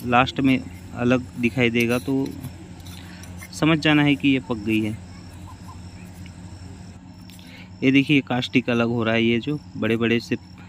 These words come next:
सफ़ेद आपको दिख रहे हैं ना स्टोन, तो ये कास्टिक के थे। अब इसको मैंने,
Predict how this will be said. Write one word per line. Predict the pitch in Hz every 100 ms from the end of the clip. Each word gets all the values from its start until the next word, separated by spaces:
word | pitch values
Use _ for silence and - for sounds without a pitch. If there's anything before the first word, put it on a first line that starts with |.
| - -
सफ़ेद | - 110 120
आपको | 117 113 123
दिख | 117 120
रहे | 139
हैं | 143
ना | 151
स्टोन, | - 147 135 - -
तो |
ये | 120
कास्टिक | - 120 - 120
के | - 107
थे। | 101 110 - - - - - - 127
अब |
इसको | 151 - 160
मैंने, | 160 160